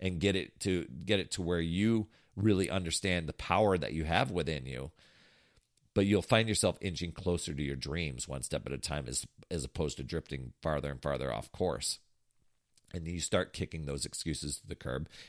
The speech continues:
and you have a transformative journey. But just know you can choose to use your power and take control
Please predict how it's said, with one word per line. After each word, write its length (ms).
and 180
you 160
have 420
a 80
transformative 960
journey. 480
But 120
just 240
know 180
you 200
can 160
choose 440
to 100
use 280
your 80
power 340
and 120
take 220
control 580